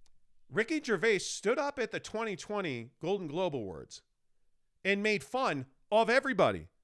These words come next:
He made fun of all the people who flew in for the awards on their jets when they're giving money to, you know,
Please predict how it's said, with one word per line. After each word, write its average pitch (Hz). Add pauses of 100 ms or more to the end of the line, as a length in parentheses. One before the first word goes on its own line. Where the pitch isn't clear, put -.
(500)
He 233
made 233
fun 269
of 233
all 226
the 202
people 247
who 180
flew 233
in 226
for 220
the 196
awards 202
on 196
their 175
jets -
when 180
they're 185
giving 196
money 190
to, 160 (420)
you 175
know, 165